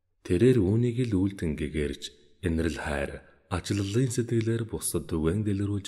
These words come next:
эхэлсэн. Өнөөдөр та бүхэн энэ номыг хүртэх буян ёроолтой ажээ. Та бүхний ихэнх нь Випашна бяцлаглыг анх удаага хийж байгаа билээ.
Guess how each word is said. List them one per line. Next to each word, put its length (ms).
эхэлсэн. 560
Өнөөдөр 480
та 160
бүхэн 320
энэ 160
номыг 320
хүртэх 320
буян 320
ёроолтой 640
ажээ. 320
Та 160
бүхний 400
ихэнх 400
нь 160
Випашна 640
бяцлаглыг 640
анх 240
удаага 400
хийж 240
байгаа 240
билээ. 320